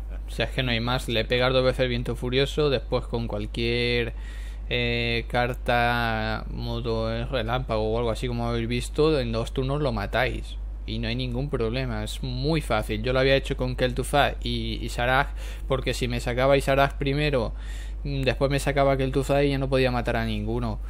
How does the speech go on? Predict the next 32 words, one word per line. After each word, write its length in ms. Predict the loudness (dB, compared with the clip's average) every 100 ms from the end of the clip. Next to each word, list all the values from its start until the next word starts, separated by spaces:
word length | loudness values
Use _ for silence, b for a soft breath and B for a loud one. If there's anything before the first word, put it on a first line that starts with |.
| B B B 2
Pero 240 | 4 4
bueno, 300 | 4 4 2
de 60 | 0
esta 200 | 0 2
manera, 380 | 2 2 0 2
pues 280 | 2 2
como 280 | -2 -2 0
veis, 180 | 0 2
es 80 | 2
la 140 | 2
más 200 | 2 0
rápida. 400 | 2 2 4 2
Si 140 | 2 0
queréis, 240 | 2 2
metéis 540 | 2 2 4 4 0 -4
un 220 | -2 2
Behemoth 400 | 2 4 2 -2
solo 320 | 0 4 4
en 100 | 4
el 100 | 2
mazo, 420 | 2 2 2 0
todo 160 | 2 4
lo 100 | 4
demás 380 | 4 2 0 0
ataques 480 | 0 0 0 0 2
de 560 | 2 2 2 2 0
daño 240 | 0 0 0
directo, 520 | 2 2 2 0 -2
el, 120 | 0
el 100 | -2
viento 280 | -2 -2 -2
furioso 680 | -2 0 4 2 2 -2 -2